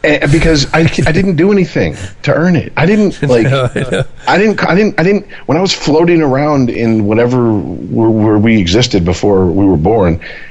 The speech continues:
Speaker 1: I didn't tap my parents on the shoulder and say, "Hey, when you fuck, make sure to do it south of the Canadian border and north of the Mexican one."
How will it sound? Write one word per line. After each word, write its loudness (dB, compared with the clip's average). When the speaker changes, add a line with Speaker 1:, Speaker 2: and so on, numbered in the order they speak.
Speaker 1:
I 2
didn't 2
tap 0
my 0
parents 0
on 0
the 0
shoulder 2
and 0
say, 0
"Hey, 2
when 2
you 2
fuck, -4
make -2
sure 0
to 0
do 0
it 0
south 0
of 0
the 0
Canadian 0
border 0
and -2
north 0
of -2
the -4
Mexican -4
one." -12